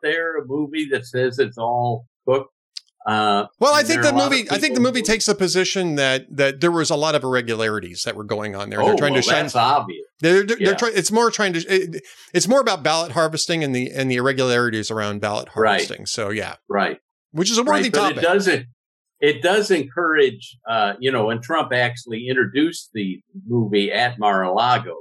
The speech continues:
Speaker 1: So, you know, he, he's going to continue to make that argument. But I do think voters are going to be looking for a twenty twenty-five agenda, not a bunch of twenty twenty, uh, resentments, <laughs>
Speaker 2: Yep.
Speaker 1: you know, in a candidate.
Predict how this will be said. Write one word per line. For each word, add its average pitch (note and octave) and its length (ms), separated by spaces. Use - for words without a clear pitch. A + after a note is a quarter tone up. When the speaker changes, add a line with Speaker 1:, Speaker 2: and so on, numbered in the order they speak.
Speaker 1:
So, F#2+ 380
you G2+ 100
know, D#2+ 360
he, A#2+ 200
he's E3 180
going F3 240
to B2+ 120
continue B2+ 480
to G#2 60
make A#2+ 260
that G#2+ 160
argument. A2+ 580
But A2+ 180
I C3 120
do A#3 180
think E3 280
voters F3 420
are C3 60
going D3 240
to B2+ 60
be A#2+ 140
looking C#3+ 480
for A2 320
a A2 180
twenty C#3 460
twenty-five B2+ 720
agenda, A2+ 600
not C3 440
a G#2+ 100
bunch B2+ 380
of G2 120
twenty B2+ 400
twenty, G#2+ 640
uh, F#2 360
resentments, A2 920
<laughs> - 220
Speaker 2:
Yep. D3 240
Speaker 1:
you G3+ 180
know, C3 240
in A2+ 140
a G#2+ 100
candidate. A2 400